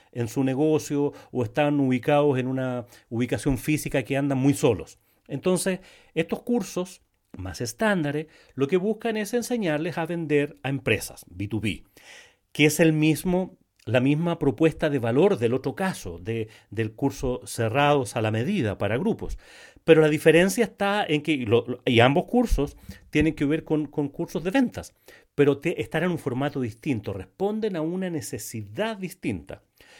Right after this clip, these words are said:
Este curso más estándar, que se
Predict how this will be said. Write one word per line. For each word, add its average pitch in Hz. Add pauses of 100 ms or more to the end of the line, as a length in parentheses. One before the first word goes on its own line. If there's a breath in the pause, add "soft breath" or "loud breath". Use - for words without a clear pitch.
(140 loud breath)
Este -
curso 120
más 117
estándar, 147 (260 soft breath)
que -
se 104